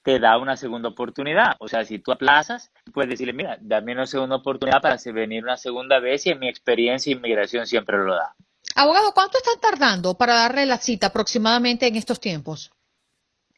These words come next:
Speaker 1: Bueno, mira, antes del covid estaba dem-, daba demorando de uno hasta dos años. Y fíjate que es increíble, pero conozco personas que en cinco meses les han dado la,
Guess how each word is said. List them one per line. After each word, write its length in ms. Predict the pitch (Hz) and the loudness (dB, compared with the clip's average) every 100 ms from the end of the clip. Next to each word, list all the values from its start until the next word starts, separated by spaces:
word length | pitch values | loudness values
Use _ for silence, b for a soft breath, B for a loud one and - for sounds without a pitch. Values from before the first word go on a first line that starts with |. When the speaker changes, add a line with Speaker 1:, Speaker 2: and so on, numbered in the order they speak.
| b b b b b | b b b b b
Speaker 1:
Bueno, 140 | - 147 | -2 2
mira, 220 | 143 - | 4 4
antes 380 | 120 139 165 165 | 4 2 0 -6
del 160 | 139 | -6
covid 320 | - 147 113 101 | -4 -4 -4 -8
estaba 240 | - 113 | 0 2
dem-, 180 | 120 123 | 2 -2
daba 340 | 123 110 113 127 | -2 4 4 4
demorando 500 | 120 113 113 117 117 | 0 2 0 0 -4
de 120 | 107 | -4
uno 260 | 113 135 | -4 -2
hasta 320 | 113 104 101 95 | -4 -4 -6 -6
dos 300 | 95 98 123 | -6 0 2
años. 440 | 127 107 87 - _ _ _ _ - | 2 -2 -16 -20 _ _ _ _ -10
Y 120 | 120 | -4
fíjate 340 | 135 147 160 | -2 0 0
que 180 | 143 131 135 | 0 -4 -6
es 120 | 131 | -8
increíble, 1040 | 160 156 160 131 127 131 156 180 208 240 _ _ _ - | -10 -6 2 4 4 4 4 2 0 -4 _ _ _ 0
pero 540 | 131 123 123 123 - - | 4 4 4 2 -2 -16
conozco 460 | - 120 131 131 165 | -4 0 2 2 0
personas 420 | 143 - 160 160 | 0 0 2 2
que 80 | - | -2
en 60 | 139 | -4
cinco 240 | 175 175 | 0 2
meses 280 | 165 180 165 | 2 2 2
les 120 | 143 | 2
han 160 | 143 143 | 2 4
dado 340 | 151 156 156 | 4 4 0
la, 360 | 147 127 117 | -2 -6 -6